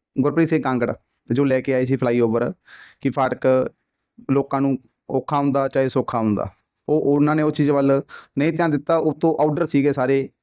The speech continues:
ਕਿ ਭਾਈ ਜਿਹੜੇ ਫਾਟਕ ਨੇ ਉਹ ਸਦਾ ਲਈ ਆਪਾਂ ਬੰਦ ਕਰਨੇ ਨੇ, ਉੱਥੇ ਫਲਾਈਓਵਰ ਬਣਨਗੇ ਸਾਰੇ ਕਿਤੇ। ਤੇ ਗੁਰਪ੍ਰੀਤ ਸਿੰਘ ਕਾਂਗੜ ਇਹ ਲੈ ਕੇ ਆਏ ਫਲਾਈਓਵਰ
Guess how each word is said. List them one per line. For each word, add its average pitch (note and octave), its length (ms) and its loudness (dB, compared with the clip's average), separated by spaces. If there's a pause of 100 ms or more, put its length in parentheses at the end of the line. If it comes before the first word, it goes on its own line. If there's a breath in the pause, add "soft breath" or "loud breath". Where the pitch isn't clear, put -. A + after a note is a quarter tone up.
(360 soft breath)
ਕਿ D3 80 -2
ਭਾਈ D3 280 0
ਜਿਹੜੇ D3 180 2
ਫਾਟਕ C3 360 -2
ਨੇ A2 160 -2 (340 soft breath)
ਉਹ D#3 160 2
ਸਦਾ C#3+ 260 -2
ਲਈ C3+ 200 2
ਆਪਾਂ C3 280 -2 (300 loud breath)
ਬੰਦ D3+ 180 0
ਕਰਨੇ C#3+ 300 0
ਨੇ, D#3 120 2
ਉੱਥੇ D#3 260 0
ਫਲਾਈਓਵਰ C#3 480 0
ਬਣਨਗੇ A2+ 320 0
ਸਾਰੇ A#2+ 260 -2
ਕਿਤੇ। - 240 -6 (680)
ਤੇ E3 80 2
ਗੁਰਪ੍ਰੀਤ D#3+ 360 2
ਸਿੰਘ F#3 180 0
ਕਾਂਗੜ D3+ 320 2
ਇਹ C#3+ 240 2
ਲੈ A#2+ 140 2
ਕੇ C3 160 0
ਆਏ C3 120 2
ਫਲਾਈਓਵਰ C3+ 540 0